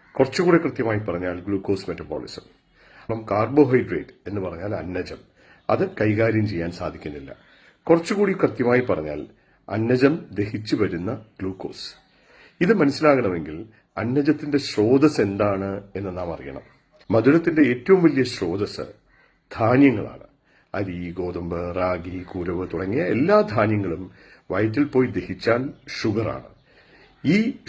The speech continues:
ഷുഗറാണ് ആഫ്റ്റർ ഫുഡ് ഷുഗർ കൂടാൻ കാരണമാകുന്നത്. ഇത് ശരീരത്തിന് കൈകാര്യം ചെയ്യാൻ സാധിക്കുന്നില്ല, അതുകൊണ്ടാണ് ഈ ഷുഗർ കൂടുന്നത്. അതുകൊണ്ട് നല്ല ഭക്ഷണം എന്ന് പറഞ്ഞാൽ രണ്ട് കാര്യങ്ങളാണ്. ഒന്ന്,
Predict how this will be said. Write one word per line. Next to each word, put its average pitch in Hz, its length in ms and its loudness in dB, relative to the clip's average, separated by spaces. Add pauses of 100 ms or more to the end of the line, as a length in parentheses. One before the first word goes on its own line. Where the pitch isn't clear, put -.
ഷുഗറാണ് 92 640 0 (300)
ആഫ്റ്റർ 107 260 -2
ഫുഡ് 104 180 -8
ഷുഗർ 90 300 -6
കൂടാൻ 80 440 -6 (420)
കാരണമാകുന്നത്. 85 840 -4 (380)
ഇത് 214 380 4
ശരീരത്തിന് 127 540 0
കൈകാര്യം 131 440 2
ചെയ്യാൻ 139 220 0
സാധിക്കുന്നില്ല, 143 640 2 (140)
അതുകൊണ്ടാണ് 123 440 4
ഈ 120 60 -4
ഷുഗർ 95 280 -4
കൂടുന്നത്. 73 500 -14 (540)
അതുകൊണ്ട് 95 360 0 (440)
നല്ല 151 320 4
ഭക്ഷണം 113 400 -2
എന്ന് 82 120 -6
പറഞ്ഞാൽ 76 400 -10 (680)
രണ്ട് 113 320 2
കാര്യങ്ങളാണ്. 73 600 -6 (400)
ഒന്ന്, 92 200 -6